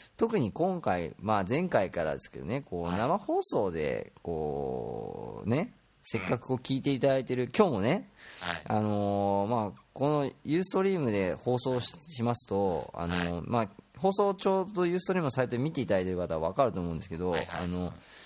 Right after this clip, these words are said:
Speaker 1: 今ですね、こう何人の方がこれを今聞いていただけてるかというのが見えるんですよ。
Speaker 2: はい。そうですね。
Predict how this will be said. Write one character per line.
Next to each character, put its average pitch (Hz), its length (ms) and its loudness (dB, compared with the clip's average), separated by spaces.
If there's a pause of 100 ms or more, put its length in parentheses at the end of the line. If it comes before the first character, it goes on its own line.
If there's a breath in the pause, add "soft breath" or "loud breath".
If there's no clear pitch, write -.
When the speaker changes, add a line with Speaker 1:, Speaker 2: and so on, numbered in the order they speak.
(540 loud breath)
Speaker 1:
今 220 260 4
で 110 120 0
す 92 100 0
ね、 92 240 0
こ 98 120 -4
う 98 40 0
何 202 320 4
人 196 200 0
の 95 120 0
方 82 240 -4
が 80 100 -4
こ 101 180 -6
れ 98 60 -2
を 101 60 0
今 95 140 -4
聞 131 180 -4
い 127 40 -4
て 143 160 -2
い 139 80 -4
た 139 100 4
だ 139 120 2
け 139 80 -4
て 135 100 0
る 147 80 0
か 117 140 0
と - 240 -10 (220)
い 110 120 -4
う 120 60 0
の 113 100 0
が 87 120 0
見 113 160 0
え 214 100 4
る 147 120 0
ん 80 100 -4
で - 60 -6
す - 120 0
よ。 - 80 -10
Speaker 2:
は - 60 -20
い。 - 120 -20
そ 104 200 -6
う - 20 -10
で 73 60 -12
す - 160 -8
ね。 120 320 0